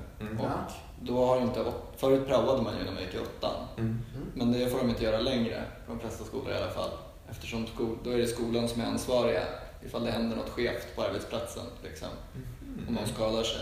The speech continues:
Speaker 2: Ja, ja.
Speaker 1: Så då, det vill inte skolan vara. <laughs> Så nu, här hade vi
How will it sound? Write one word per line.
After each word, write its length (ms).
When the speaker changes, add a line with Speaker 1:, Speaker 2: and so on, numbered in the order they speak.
Speaker 2:
Ja, 60
ja. 80
Speaker 1:
Så 60
då, 180
det 120
vill 100
inte 120
skolan 360
vara. 260
<laughs> 500
Så 120
nu, 180
här 280
hade 160
vi 300